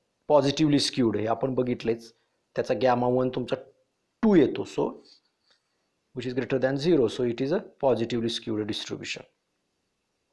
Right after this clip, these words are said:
If x follows exponential theta, then M G F of x is, M G F of x काय? तर वन minus T upon theta raised to minus one, so answer is C. The relation between mean and S D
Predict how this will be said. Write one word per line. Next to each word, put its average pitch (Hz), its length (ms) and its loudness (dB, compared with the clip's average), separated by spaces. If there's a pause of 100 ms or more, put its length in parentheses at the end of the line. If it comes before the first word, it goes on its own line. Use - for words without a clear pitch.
(840)
If 170 280 2
x 170 280 0
follows 156 280 6
exponential 156 720 2
theta, 143 460 2
then 139 120 2
M 143 240 4
G 139 120 2
F 151 160 4
of 147 160 -2
x - 200 -2 (140)
is, 104 160 -4 (220)
M 120 60 -10
G 120 120 -2
F 139 100 0
of 143 160 0
x 139 280 -6
काय? 147 180 4 (400)
तर 139 40 0 (120)
वन 156 160 4
minus 147 340 0
T - 240 -2 (380)
upon 147 340 0 (160)
theta 139 300 0 (880)
raised 127 240 -4
to 170 80 -2
minus 156 380 0
one, 101 120 -8
so 120 120 -6
answer 120 340 -4
is 160 160 -6
C. 147 180 -2 (760)
The 143 100 2
relation 165 440 4
between 160 380 2
mean 175 240 4
and 175 160 4
S 160 200 4 (180)
D 107 200 -6